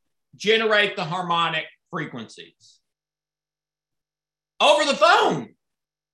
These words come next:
You can be anywhere in the world. They can be anywhere in the world.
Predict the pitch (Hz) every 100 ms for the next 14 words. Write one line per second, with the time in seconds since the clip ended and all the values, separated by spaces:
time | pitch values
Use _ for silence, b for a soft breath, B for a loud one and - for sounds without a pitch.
0 | _ _ _ _ _ - 254 320 269 277
1 | 269 269 277 254 262 254 247 277 285 240
2 | 285 294 262 233 220 208 185 165 160 139
3 | 135 131 117 82